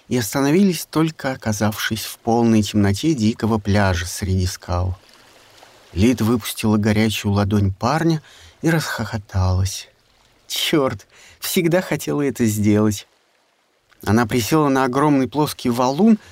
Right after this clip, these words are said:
практически у самой воды и, продолжая смеяться, расстегнула ремешки сандалий, скинула их и с удовольствием зарылась пальчиками ног в прохладный песок.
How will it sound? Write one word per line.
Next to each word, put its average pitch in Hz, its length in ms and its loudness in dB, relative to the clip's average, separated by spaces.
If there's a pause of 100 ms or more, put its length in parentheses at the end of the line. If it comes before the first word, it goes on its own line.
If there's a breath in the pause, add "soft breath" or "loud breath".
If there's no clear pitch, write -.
(240 loud breath)
практически - 680 0
у 160 80 0
самой 170 400 0
воды 139 580 0 (240 loud breath)
и, - 60 -10
продолжая 165 500 2
смеяться, 196 560 2
расстегнула 165 720 0
ремешки 147 480 -2
сандалий, 117 880 -2 (340 soft breath)
скинула 208 640 4
их 175 300 -2 (240 soft breath)
и 139 60 -4
с - 120 -4
удовольствием 156 720 2
зарылась 131 500 -2
пальчиками 113 580 -2
ног 143 280 2
в - 160 -20
прохладный 110 600 -6
песок. - 640 -6